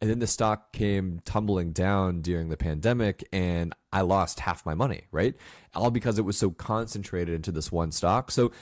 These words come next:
when you receive the stock, don't be afraid to sell it. It's all good. It's part of your compensation anyway. Don't think about it as a long-term retirement plan.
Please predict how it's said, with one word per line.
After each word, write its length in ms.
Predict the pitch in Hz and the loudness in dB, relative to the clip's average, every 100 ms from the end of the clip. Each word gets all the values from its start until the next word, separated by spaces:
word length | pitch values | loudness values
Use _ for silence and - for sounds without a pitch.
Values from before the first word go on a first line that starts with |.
| - | -4
when 140 | 113 175 | 0 2
you 100 | 226 | 2
receive 300 | 208 190 170 | 2 2 2
the 60 | |
stock, 360 | 165 160 156 - | 2 4 2 2
don't 140 | 139 | 2
be 100 | 170 | 2
afraid 200 | 160 156 | 2 2
to 40 | 151 | 4
sell 260 | - 127 | 4 4
it. 120 | 131 - | 2 0
It's 180 | 90 123 | 0 4
all 140 | 123 | 4
good. 340 | 104 107 107 - | 4 4 2 0
It's 120 | 85 | -6
part 300 | - 101 104 | -2 0 0
of 80 | 95 | 0
your 240 | 92 92 | 0 -2
compensation 680 | - 95 90 90 90 87 82 | -2 -4 -4 -2 0 -2 -2
anyway. 460 | 65 107 117 123 127 - - _ | 0 4 4 4 2 -6 -20 _
Don't 240 | - 123 - | -2 0 0
think 120 | 117 | 0
about 280 | 98 92 90 | 2 2 2
it 140 | 85 - | -2 -4
as 140 | 82 | -4
a 40 | |
long-term 560 | 82 80 85 85 - 78 | -2 0 0 -2 -4 -4
retirement 420 | 73 69 65 53 | -4 -4 -4 -6
plan. 280 | - 50 | -8 -10